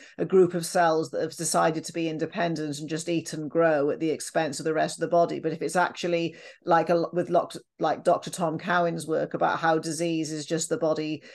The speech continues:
sort of trying to tell you something or help you, and we need to sort of unpick, uh, what it's trying to say. And I think what you just said about the cancer cells making lactate is, it, it, it's like,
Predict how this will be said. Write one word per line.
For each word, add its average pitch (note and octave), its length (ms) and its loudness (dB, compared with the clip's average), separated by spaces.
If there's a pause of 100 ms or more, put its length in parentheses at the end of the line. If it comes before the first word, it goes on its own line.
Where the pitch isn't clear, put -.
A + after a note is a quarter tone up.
(140)
sort E3 120 -6
of E3 100 -2
trying E3 340 -2
to - 100 -6
tell F3+ 260 2
you E3+ 100 2
something D#3 500 -2
or D#3 120 -2
help F3 360 2
you, C#3+ 320 -2
and D#3 380 -4
we E3+ 80 0
need E3 200 -2
to - 80 -8
sort E3 160 -2
of E3 60 0
unpick, D#3+ 600 0 (380)
uh, D#3+ 280 4
what D#3 200 -4
it's A#2+ 120 -6
trying D#3+ 300 -2
to D3+ 160 -6
say. D3 540 4
And D#3 100 2
I E3 80 0
think - 260 -6
what F3 240 2
you E3 60 0
just E3 200 -4
said F3 140 0
about E3 440 0
the E3+ 100 2
cancer D#3+ 320 -6
cells E3 300 -2
making D#3+ 340 -2
lactate E3 640 -2
is, D#3 260 -4
it, D#3+ 300 0
it, - 300 -4
it's - 360 -2
like, D#3+ 380 0